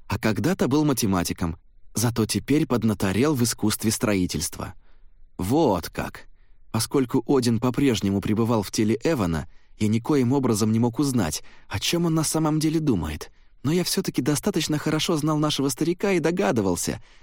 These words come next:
что мыслей, причем самых разнообразных, у него возникло немало. Например, не собираюсь ли я предать его, а я собирался. Нет ли у меня неких тайных мотивов, а они у меня были. И стоит ли вообще мне доверять? Нет,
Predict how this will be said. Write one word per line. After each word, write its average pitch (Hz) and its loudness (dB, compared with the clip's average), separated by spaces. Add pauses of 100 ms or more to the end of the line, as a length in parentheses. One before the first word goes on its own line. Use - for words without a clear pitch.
(100)
что - 0
мыслей, 156 0 (220)
причем 123 0
самых 127 2
разнообразных, 117 -2 (320)
у 113 0
него 104 2
возникло 107 0
немало. 90 -2 (840)
Например, 110 0
не 107 2
собираюсь 120 0
ли 120 4
я 127 2
предать 87 0
его, 80 -4 (140)
а - 0
я 92 2
собирался. - -2 (360)
Нет 175 0
ли 165 4
у 147 4
меня 139 2
неких 143 0
тайных 147 0
мотивов, 98 -2 (240)
а 78 -4
они 80 0
у 98 2
меня 147 2
были. 196 -2 (400)
И - 0
стоит 214 2
ли 170 2
вообще 180 0
мне 151 4
доверять? 123 0 (440)
Нет, 85 -4